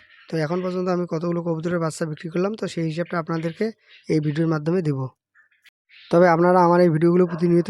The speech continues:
দেখবেন, তাহলে আপনাদেরও কবুতর সম্পর্কে সঠিক একটা ধারণা হবে। আমি কিভাবে একশো বিশটা কবুতর পালন করে খাবার খরচ বাদ দিয়ে প্রতি মাসে এখান থেকে আট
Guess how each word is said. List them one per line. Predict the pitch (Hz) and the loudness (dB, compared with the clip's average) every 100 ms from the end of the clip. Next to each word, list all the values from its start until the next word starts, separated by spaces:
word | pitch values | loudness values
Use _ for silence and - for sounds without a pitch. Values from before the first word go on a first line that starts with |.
| 165 | 0
দেখবেন, | 160 170 190 | 0 0 -2
তাহলে | 185 170 156 | -2 -2 -4
আপনাদেরও | 160 165 180 | -4 -2 -4
কবুতর | 170 156 160 - | -2 -6 -6 -6
সম্পর্কে | 165 175 180 | -6 -4 -4
সঠিক | 170 160 160 | -2 0 0
একটা | 170 165 | -2 0
ধারণা | 151 151 147 | 0 2 2
হবে। | 127 127 _ - - _ - | 0 -6 _ -20 -20 _ -6
আমি | 160 180 | 0 0
কিভাবে | 175 180 175 175 185 | 0 2 4 4 2
একশো | 170 - | 0 -2
বিশটা | 165 160 180 | -4 -4 -4
কবুতর | 170 165 165 170 | -4 -4 -4 -2
পালন | 165 165 | 0 0
করে | 165 170 185 196 - | 0 0 0 -4 -12
খাবার | - 160 165 | -6 -2 -2
খরচ | 165 165 160 | 0 -4 -2
বাদ | 160 156 | -4 -4
দিয়ে | 175 190 | -4 -4
প্রতি | 180 160 165 | -6 -8 -6
মাসে | 165 180 | -6 -6
এখান | 160 160 160 170 | -8 -8 -8 -8
থেকে | 165 190 196 - - - - | -6 -6 -8 -16 -18 -18 -6
আট | 160 | -4